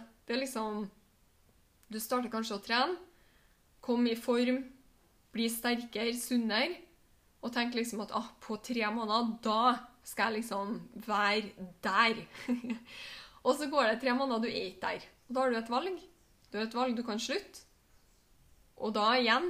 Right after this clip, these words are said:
hundre prosent helt sikkert, du vil være i akkurat samme form som du er i dag, med akkurat den samme helsa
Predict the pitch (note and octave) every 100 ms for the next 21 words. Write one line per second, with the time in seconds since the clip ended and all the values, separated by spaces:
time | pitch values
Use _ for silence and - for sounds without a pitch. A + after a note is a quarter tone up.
0 | D4+ C4+ A3+ - A3+ A#3+ - A3 A3 -
1 | A3 G#3 E4+ - - A3+ A3 G#3+ G3+ A3+
2 | A#3 - - - F#3 F3 - A3 G#3+ F#3
3 | - F#3+ G3 G3+ - G3+ G3 G3 G3 A#3
4 | E4+ E4+ - - _ _ _ - _ _
5 | - - A3+ - F3+ F#3+ G#3+ A#3 G3 G3
6 | G#3 G#3+ - G#3 D4